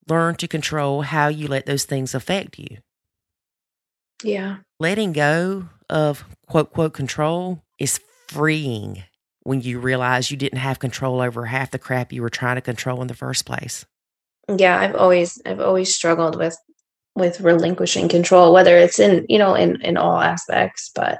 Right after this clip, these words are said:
Speaker 2: I would say especially when, when it comes to parenting the kids and stuff like that.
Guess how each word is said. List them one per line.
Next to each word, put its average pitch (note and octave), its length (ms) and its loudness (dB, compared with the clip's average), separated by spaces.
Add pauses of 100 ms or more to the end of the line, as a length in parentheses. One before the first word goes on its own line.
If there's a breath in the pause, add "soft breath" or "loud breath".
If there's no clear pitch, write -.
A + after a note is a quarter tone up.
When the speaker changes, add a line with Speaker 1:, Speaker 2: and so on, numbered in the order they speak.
(480)
Speaker 2:
I - 60 -2
would F#2 140 -2
say G2+ 120 2
especially - 520 0
when, F#2 420 -4
when F#2 180 0
it - 120 -4
comes F#2 380 -2
to - 480 0 (100)
parenting E3 520 2
the E3+ 80 -4
kids - 380 2
and F2+ 160 -2
stuff - 240 0
like F#2 180 -4
that. F#2 360 2